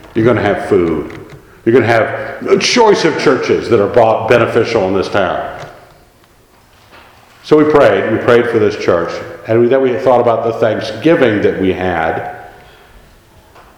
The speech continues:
We're all rich, is what I'm saying. We live in a rich country. Free country, rich country,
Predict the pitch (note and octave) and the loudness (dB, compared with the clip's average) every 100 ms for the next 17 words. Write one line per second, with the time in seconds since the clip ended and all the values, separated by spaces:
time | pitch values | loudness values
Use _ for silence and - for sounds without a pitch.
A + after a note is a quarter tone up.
0 | _ - G3 A#3+ A3+ - - - B2+ G#2+ | _ 2 4 6 4 2 0 -4 -4 2
1 | A#2 A#2 G3+ F3+ B2 A#2 C#3 D#3+ D#3+ D3+ | 2 4 0 -2 -2 0 2 2 2 2
2 | D#3+ D#3+ E3 E3+ - - - D3+ D3+ D3+ | 0 0 0 0 0 -2 2 0 2 0
3 | C#3+ D3+ D3 C3 D3 - D3 C3 D3 C#3 | 0 0 2 2 2 0 0 2 2 2